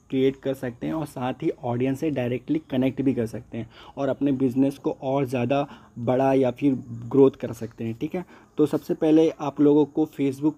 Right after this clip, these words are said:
पेज क्रिएट करने के लिए आपके पास Facebook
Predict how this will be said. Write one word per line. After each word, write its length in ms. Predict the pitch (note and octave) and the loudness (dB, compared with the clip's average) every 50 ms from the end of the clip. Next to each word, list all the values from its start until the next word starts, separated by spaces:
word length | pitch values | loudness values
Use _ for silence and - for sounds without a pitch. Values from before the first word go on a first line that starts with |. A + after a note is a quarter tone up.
| _ - | _ -4
पेज 220 | C#3 C#3 C#3+ C#3 | -2 -2 -2 -4
क्रिएट 300 | - - C#3 C3+ C3 C#3 | -4 0 0 0 0 0
करने 280 | - C#3 B2+ B2+ C3 A#2+ | -2 -4 -2 -2 -2 -4
के 160 | - - C3 | -4 -6 -4
लिए 220 | B2+ B2+ C3+ C#3+ | -2 0 0 0
आपके 420 | C#3+ - - C#3+ B2 - - D3+ C#3+ | 0 -2 -6 -12 -10 -8 -6 -8 -6
पास 380 | - - B2+ C3 C3+ C3 - - C#3+ | -4 -2 -2 -2 -2 -2 -6 -4 0
Facebook 400 | C#3 C#3 B2 C3 C#3+ D#3 D3+ | 0 0 0 0 -2 -2 -2